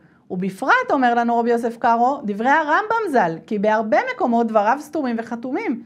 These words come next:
הם מתבהרים בספר הזה, על פי מה שפרשו בו מגיד משנה והר"ן.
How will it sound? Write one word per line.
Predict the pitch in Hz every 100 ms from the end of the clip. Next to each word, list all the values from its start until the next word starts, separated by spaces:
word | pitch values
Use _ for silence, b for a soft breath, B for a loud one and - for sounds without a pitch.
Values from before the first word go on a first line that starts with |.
| B B B
הם | -
מתבהרים | 226 233 226 214 285 403
בספר | 254 226 247 247
הזה, | 294 285 311 320 B B B
על | 214
פי | 233 359
מה |
שפרשו | 392 247 226 220 330 339
בו | 359 311
מגיד | 214 208 226
משנה | 302 339 330 302
והר"ן. | 214 180 170 156